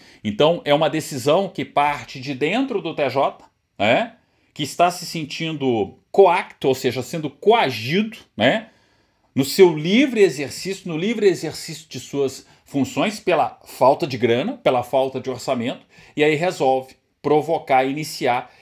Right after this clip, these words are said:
esse procedimento de intervenção federal. Só que quando você vai estudar o artigo trinta e seis, você percebe que tem que ir pro P G R, o P G R entrar com ação direta de inconstitucionalidade interventiva no Supremo,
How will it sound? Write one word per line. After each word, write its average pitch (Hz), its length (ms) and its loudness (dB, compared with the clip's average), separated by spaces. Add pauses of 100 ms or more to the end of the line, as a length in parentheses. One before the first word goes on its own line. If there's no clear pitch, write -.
esse 117 200 -6
procedimento 131 680 -6
de 135 140 -10
intervenção 135 420 -6
federal. 131 280 -4
Só 147 160 -2
que - 80 -14
quando 196 160 -4
você 185 100 -4
vai 160 120 -2
estudar 139 300 0
o 131 80 2
artigo 127 280 -6
trinta 120 240 -8
e 107 40 -4
seis, 196 400 0 (320)
você - 120 -6
percebe 131 540 -2
que 135 120 -6
tem 131 180 -2
que 127 140 -6
ir 120 60 -4
pro 127 120 -8
P 127 160 0
G 120 140 0
R, 156 320 4
o 160 60 -6
P 160 180 -4
G 135 100 -4
R 143 380 0
entrar 151 340 -4
com 160 100 -4
ação 160 460 -4
direta 135 480 -2
de 139 120 -10
inconstitucionalidade 123 840 -2
interventiva 113 840 -4
no 110 100 -8
Supremo, 147 480 -2